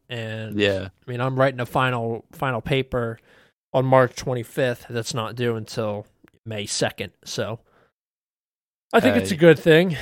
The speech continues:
Speaker 1: I think, um,
Speaker 2: You're, you're just, you're one of those rare students that just does it way ahead of the game, so when, like,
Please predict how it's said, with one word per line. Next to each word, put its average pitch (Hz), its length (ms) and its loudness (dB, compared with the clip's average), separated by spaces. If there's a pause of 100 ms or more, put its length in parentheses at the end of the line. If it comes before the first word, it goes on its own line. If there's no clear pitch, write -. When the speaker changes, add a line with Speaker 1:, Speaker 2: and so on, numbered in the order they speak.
(160)
Speaker 1:
I 165 100 0
think, - 520 -6 (120)
um, 123 440 -4
Speaker 2:
You're, 113 160 0 (140)
you're 120 220 2
just, 117 320 -2
you're 104 180 -2
one 104 240 0
of 101 80 -2
those 98 200 -2
rare 98 220 2
students 98 540 -4
that 95 100 -6
just - 220 -10
does 95 200 -4
it 92 120 -8
way 101 320 2
ahead 98 200 2
of 92 80 -2
the 98 60 -4
game, 95 440 -4
so 92 220 -4
when, 92 280 -2
like, 90 420 -8